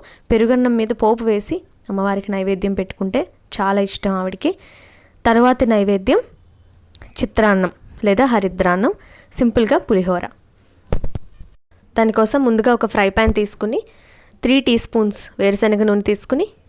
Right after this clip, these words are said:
టూ టీ స్పూన్ శనగపప్పు, ఒక టీ స్పూన్ మినపప్పు వేసుకుని ఫ్రై చేసుకోవాలి. పులిహోరలోకి వేరుశనగ నూనె బాగుంటుంది రిఫైన్డ్ ఆయిల్ కంటే. ఒక టీ స్పూన్ ఆవాలు, ఐదు ఎండుమిరపకాయలు,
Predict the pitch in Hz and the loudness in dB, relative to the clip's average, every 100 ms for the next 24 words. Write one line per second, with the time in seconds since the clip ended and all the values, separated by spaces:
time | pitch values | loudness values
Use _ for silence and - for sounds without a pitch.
0 | _ _ - - - 226 220 214 - 208 | _ _ -20 -8 0 2 2 -2 -2 -2
1 | 208 202 208 233 - 427 - 220 214 202 | 0 0 0 -2 0 -2 -2 -4 -2 -4
2 | - 196 190 190 196 214 214 208 196 - | -2 -2 0 -2 -2 -2 0 2 0 -2
3 | 247 440 - - - _ _ _ _ _ | -2 -4 -6 -20 -20 _ _ _ _ _
4 | - 220 202 196 190 - 196 185 277 403 | -2 0 2 0 -2 -2 -2 0 -2 -2
5 | - - 233 226 247 240 233 220 262 214 | -10 -2 2 4 4 4 2 2 2 2
6 | 220 247 233 226 220 247 262 196 180 180 | 2 2 2 2 4 4 2 2 0 -4
7 | 180 175 - _ - 202 202 202 196 185 | -8 -8 -12 _ -10 -4 0 0 0 -2
8 | 185 180 175 - - - - - _ _ | -2 -4 -6 -6 -8 -16 -20 -20 _ _
9 | - - _ _ - 202 233 233 220 - | -20 -20 _ _ -2 0 2 2 0 0
10 | 202 185 - 190 196 208 277 427 - _ | 0 0 0 0 2 2 2 -2 -8 _
11 | _ _ - - - - - - - 214 | _ _ -14 -14 -14 -20 -20 -12 -2 2
12 | 208 202 208 202 214 214 220 220 208 | 2 2 2 2 2 0 0 2 4